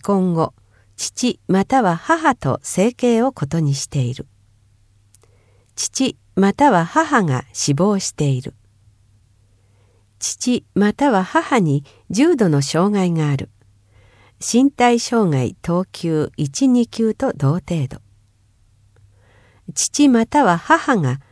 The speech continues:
生死不明。父または母に一年以上遺棄されている。父または母が法令により一年以上拘禁されている。婚姻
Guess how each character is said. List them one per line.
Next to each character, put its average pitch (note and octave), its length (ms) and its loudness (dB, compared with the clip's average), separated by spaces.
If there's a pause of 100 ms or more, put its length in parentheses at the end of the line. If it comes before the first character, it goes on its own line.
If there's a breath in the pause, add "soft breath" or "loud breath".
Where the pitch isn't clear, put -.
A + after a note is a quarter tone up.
生 G3+ 300 0
死 - 200 -2
不 C3 220 0
明。 C3+ 300 2 (1200)
父 - 420 -4
ま A3 160 4
た C#4 160 2
は G3 140 4
母 C#4 320 0
に D3 260 2 (240 soft breath)
一 E3 300 0
年 D#4+ 300 6
以 D#4+ 80 4
上 C#3+ 420 2
遺 C4 100 0
棄 B3+ 200 -2
さ - 180 -2
れ B2 120 -2
て - 140 -6
い A2+ 120 -4
る。 - 140 -8 (1600)
父 - 320 -2
ま C4 180 4
た D4+ 160 0
は F#3 120 2
母 D4 360 0
が C#3+ 220 0 (280 loud breath)
法 C#4 280 4
令 D4 220 2
に C4 160 2
よ A#3 140 2
り A3+ 260 -2
一 G3+ 300 0
年 D#4+ 280 4
以 D#4 100 2
上 D3+ 360 0
拘 F3 220 0
禁 G#3+ 280 0
さ - 160 -4
れ D3 120 -2
て C3+ 160 -6
い C3 100 -4
る。 - 140 -14 (1700)
婚 C4+ 240 4
姻 D#4+ 180 6